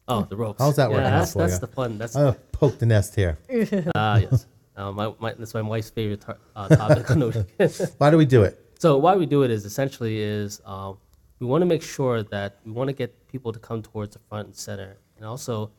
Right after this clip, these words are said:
Speaker 1: um, is to allow, um, people to, uh, uh, basically free up space so that people can go towards the front. And if we have to, the ropes jet are a designated area where we don't have it open yet.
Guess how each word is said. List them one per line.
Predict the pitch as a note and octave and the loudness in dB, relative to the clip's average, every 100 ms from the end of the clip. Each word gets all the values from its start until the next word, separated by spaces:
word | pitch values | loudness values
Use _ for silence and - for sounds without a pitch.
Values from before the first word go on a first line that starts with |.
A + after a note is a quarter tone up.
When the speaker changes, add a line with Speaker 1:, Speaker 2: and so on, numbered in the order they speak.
| _ _ _ - | _ _ _ -10
Speaker 1:
um, | G#2 G2 F#2+ G2+ _ | -6 -6 -6 -12 _
is | A#2 G#2 | -16 -14
to | - A2 | -10 -6
allow, | A2+ C3+ B2+ A#2+ A2 _ | -2 0 0 -2 -8 _
um, | G#2 F#2+ F#2 G2 _ _ _ - | -20 -20 -20 -20 _ _ _ -12
people | C3 B2 | -10 -10
to, | A2 - G#2 G2+ G2 G2+ A2 | -10 -12 -12 -10 -14 -18 -20
uh, | G#2 G2 F#2+ _ _ _ _ _ | -18 -18 -20 _ _ _ _ _
uh, | G#2+ G2+ _ | -18 -18 _
basically | B2+ B2+ | -10 -8
free | A2 - C#3+ | -10 -6 -6
up | C3 | -6
space | - A#2+ G#2+ - | -8 -8 -8 -10
so | - A#2 | -12 -12
that | G#2 G#2 | -12 -14
people | - C#3+ B2 | -12 -12 -12
can | A#2 | -12
go | G#2+ | -10
towards | G#2+ - G2+ | -12 -12 -18
the | F#2+ | -16
front. | G2+ G2 _ _ _ _ - | -16 -16 _ _ _ _ -12
And | G2+ | -8
if | |
we | G2 | -8
have | F#2+ D#3 E3+ - | -8 -6 -6 -8
to, | - F#2+ G2 _ | -10 -10 -12 _
the | G#2+ | -10
ropes | G#2+ D3+ D3+ - | -4 -4 -4 -8
jet | C3 G2 - - | -6 -6 -12 -16
are | G#2 | -12
a | G#2 | -12
designated | G#2 A#2 A2+ G#2+ G2+ | -8 -10 -6 -8 -8
area | G2+ G#2 G2+ | -10 -10 -10
where | G2 G2 | -14 -16
we | G2 G2+ G#2 | -18 -18 _
don't | A#2 A2 | -12 -10
have | A2+ G#2 | -14 -14
it | - | -8
open | A2+ G#2 | -8 -8
yet. | F2+ | -14